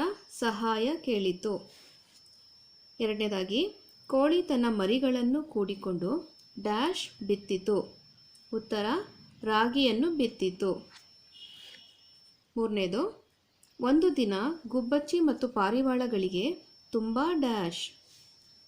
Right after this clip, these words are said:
ಉತ್ತರ, ತುಂಬ ಹಸಿವಾಯಿತು. ನಾಲ್ಕನೇದಾಗಿ, ಡ್ಯಾಶ್ ಮತ್ತು ಪಾರಿವಾಳಗಳಿಗೆ ತಮ್ಮ ಡ್ಯಾಶ್ ತಿಳಿಯಿತು.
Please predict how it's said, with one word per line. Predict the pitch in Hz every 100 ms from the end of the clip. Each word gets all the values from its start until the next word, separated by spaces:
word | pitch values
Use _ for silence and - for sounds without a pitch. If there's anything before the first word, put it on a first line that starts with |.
| _
ಉತ್ತರ, | 208 - 202 269 440 - - -
ತುಂಬ | 240 226 226 339 466 - _ -
ಹಸಿವಾಯಿತು. | 285 320 294 220 190 180 180 202 180 - _ _ _ _ _ - - - 233
ನಾಲ್ಕನೇದಾಗಿ, | 208 214 220 196 180 269 254 294 - _ -
ಡ್ಯಾಶ್ | 233 262 330 349 - 240
ಮತ್ತು | 226 - 349
ಪಾರಿವಾಳಗಳಿಗೆ | - 233 202 226 233 226 233 214 185 175 226 359 - - - -
ತಮ್ಮ | 226 247 330
ಡ್ಯಾಶ್ | 311 226 208 285 - - -
ತಿಳಿಯಿತು. | 208 185 170 - 202